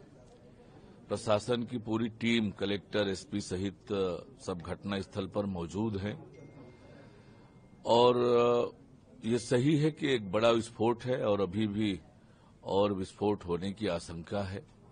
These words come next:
दमकल की गाड़ियां वहां पर,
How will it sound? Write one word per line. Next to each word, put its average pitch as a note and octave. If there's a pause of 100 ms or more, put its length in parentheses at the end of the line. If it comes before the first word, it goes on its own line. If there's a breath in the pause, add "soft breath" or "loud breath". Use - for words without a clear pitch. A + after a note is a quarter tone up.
(600 loud breath)
दमकल G2
की A#2
गाड़ियां G2+
वहां G2+
पर, F2+